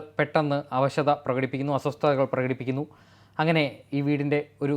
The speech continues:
സിറ്റ് ഔട്ടൊക്കെയുള്ള വീടാണ്. സിറ്റ് ഔട്ട് ഇട്ട വീടിൻ്റെ വാതിക്കലേക്ക് ഇറങ്ങി, ഇറങ്ങുന്നു, ഇറങ്ങി ഇരിക്കുന്നു. അപ്പോൾ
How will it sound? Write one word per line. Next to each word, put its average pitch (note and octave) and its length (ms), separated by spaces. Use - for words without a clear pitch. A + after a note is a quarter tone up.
സിറ്റ് D3+ 240
ഔട്ടൊക്കെയുള്ള C#3 480
വീടാണ്. G#2+ 340
സിറ്റ് C3+ 200
ഔട്ട് C3+ 180
ഇട്ട - 120
വീടിൻ്റെ C3+ 340
വാതിക്കലേക്ക് C#3 600
ഇറങ്ങി, C3 280
ഇറങ്ങുന്നു, G2 280
ഇറങ്ങി D3+ 260
ഇരിക്കുന്നു. A2+ 320
അപ്പോൾ F3+ 180